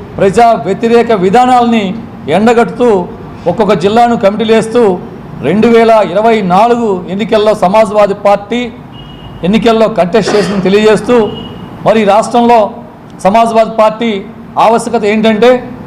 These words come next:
ఈరోజు మతోన్న-, మతాన్ని మతాన్ని పార్టీ బీజేపీని, ఆ పార్టీకి తోకలుగా ఉన్నటువంటి ఈ ప్రాంతీయ పార్టీలు, ఇక్కడ అధికార పార్టీలు అన్నీ కలిపి కూడా వారంతా కూడా మతతత్వ పార్టీలని తెలియజేయడానికి వచ్చాం. ఈరోజు సమసమాజ స్థాపన,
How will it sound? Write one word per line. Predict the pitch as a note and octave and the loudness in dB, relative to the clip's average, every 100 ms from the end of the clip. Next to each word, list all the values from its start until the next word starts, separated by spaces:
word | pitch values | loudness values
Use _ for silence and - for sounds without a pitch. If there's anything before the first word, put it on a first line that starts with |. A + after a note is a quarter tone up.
| - - E3 | -16 -8 -2
ఈరోజు | G#3+ A#3 A3+ | 2 2 0
మతోన్న-, | G3 G3 - A#3 A#3 | 0 0 2 2 2
మతాన్ని | F#3+ F#3 A#3+ A3+ | 0 0 2 2
మతాన్ని | A3+ A3+ G#3+ | 2 2 0
పార్టీ | G#3+ G#3+ A3+ G#3 F3 - - - | 0 0 0 -6 -6 -10 -18 -10
బీజేపీని, | A#2 A3 G#3+ A3+ F#3+ A3 B3 A3+ - - - - - - | -2 0 2 2 2 0 0 -2 -10 -14 -16 -16 -4 0
ఆ | G#3+ | 2
పార్టీకి | A#3 A3 A#3+ - A#3+ | 2 0 0 -2 -6
తోకలుగా | F3 A#3 A#3+ A#3 | 0 2 2 2
ఉన్నటువంటి | A3+ A3 A3 G#3+ A3+ A3 F#3 - - - D#3+ | 2 0 0 0 2 2 0 -4 -14 -10 -6
ఈ | G#3 | -2
ప్రాంతీయ | G3+ A3+ A3+ A3+ | 0 0 0 0
పార్టీలు, | A#3 G#3+ A3 G#3+ | 0 0 0 -2
ఇక్కడ | A3+ G#3+ | -2 0
అధికార | F#3+ G3 A3+ | 0 2 0
పార్టీలు | A3+ A3 G#3 G#3 | 2 0 0 -4
అన్నీ | G3 A3+ | -4 -2
కలిపి | G#3+ A3+ A3+ | -2 -2 0
కూడా | A#3 A3+ G3 F3+ - - - | 2 2 2 -2 -12 -16 -2
వారంతా | F3 G3 G3+ | 0 0 0
కూడా | G#3+ G#3+ F#3+ | 0 2 2
మతతత్వ | D#3 E3 G#3 E3 G#3+ | 0 -2 -2 -2 -2
పార్టీలని | - F#3+ F#3 F3+ | 0 0 0 -4
తెలియజేయడానికి | F3 F3+ F3+ F3 D#3+ D3+ | -2 0 2 2 0 0
వచ్చాం. | D3 C#3 A#2 - - - - - - - - - | 0 -2 -2 -12 -16 -16 -16 -14 -14 -14 -8 0
ఈరోజు | A3+ B3+ C4 C4 A3+ A3 - - - - | 2 2 2 2 2 -2 -12 -18 -10 -2
సమసమాజ | G#3+ A#3 A#3+ A#3+ A#3+ | 0 0 2 2 0
స్థాపన, | A3 A3 A3 A3+ | 0 0 2 0